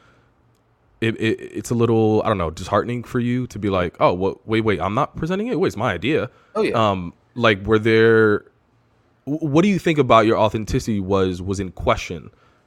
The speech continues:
Speaker 1: that would potentially make people
Speaker 2: Right.
Speaker 1: uncomfortable, the idea of, like, you presenting to clients?
Speaker 2: Yeah, yeah. So I actually, I, I do, now I, I do remember one incident, actually, now that just comes up. So I remember it was my first time speaking in, speaking at a conference. I'm not, I won't say which conference, but it was a conference in Vegas.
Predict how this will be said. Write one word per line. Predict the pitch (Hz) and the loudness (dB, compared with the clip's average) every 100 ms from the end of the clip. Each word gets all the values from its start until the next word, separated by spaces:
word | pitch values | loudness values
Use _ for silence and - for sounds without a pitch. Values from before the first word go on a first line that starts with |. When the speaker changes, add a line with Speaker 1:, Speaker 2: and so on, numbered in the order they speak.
| _ | _
Speaker 1:
that | - 104 | 0 2
would | 98 95 | 2 -2
potentially | - 107 107 104 98 90 | -6 -8 -6 -4 -4 -8
make | 104 104 101 | -4 -2 -2
people | 110 101 | -4 -6
Speaker 2:
Right. | 92 | -4
Speaker 1:
uncomfortable, | 107 110 92 92 87 | -4 -4 -4 -4 -2
the | 90 | -2
idea | 90 87 101 | -4 -2 -2
of, | 92 | -2
like, | 92 87 | -4 -4
you | 95 95 | -6 -6
presenting | 92 92 85 | -4 -6 -6
to | 85 | -8
clients? | 92 92 - - - | -8 -10 -12 -20 -6
Speaker 2:
Yeah, | 202 | -2
yeah. | 170 | -2
So | 127 190 | -2 -2
I | 180 | -2
actually, | 190 202 - | -2 -4 -2
I, | 180 160 | -4 -2
I | |
do, | 160 170 | -4 -6
now | 170 160 | -4 -4
I, | 156 139 | -4 -2
I | 147 | -2
do | 135 165 | 0 0
remember | 147 139 127 | -2 -4 -6
one | 117 117 | -8 -8
incident, | 120 - 95 80 | -8 -10 -10 -10
actually, | - - | -12 -14
now | 71 | -12
that | 64 | -12
just | 87 - - - | -14 -20 -20 -20
comes | 92 | -14
up. | 95 - - - _ - | -14 -16 -20 -20 _ -6
So | 135 | -2
I | 120 | 0
remember | 139 139 143 123 - _ _ _ _ _ _ | 0 0 -2 -4 -4 _ _ _ _ _ _
it | - - | -18 -10
was | 113 | -6
my | 113 | -4
first | 104 - 147 139 | -6 -4 -6 -6
time | - 123 | -6 -6
speaking | 113 - 113 107 | -6 -12 -10 -10
in, | 95 87 85 | -10 -12 -16
speaking | - - 107 104 | -16 -14 -12 -8
at | 92 | -8
a | |
conference. | 85 - 90 85 - 80 - - | -8 -6 -6 -6 -10 -12 -12 -12
I'm | 90 | -8
not, | 90 | -8
I | 78 | -6
won't | 90 | -8
say | 82 | -8
which | 87 78 - | -10 -12 -12
conference, | - 80 80 | -10 -10 -12
but | - 98 | -12 -12
it | |
was | 90 | -12
a | 87 | -10
conference | 113 110 104 90 | -8 -8 -10 -12
in | 85 | -8
Vegas. | 87 82 76 - | -6 -6 -8 -12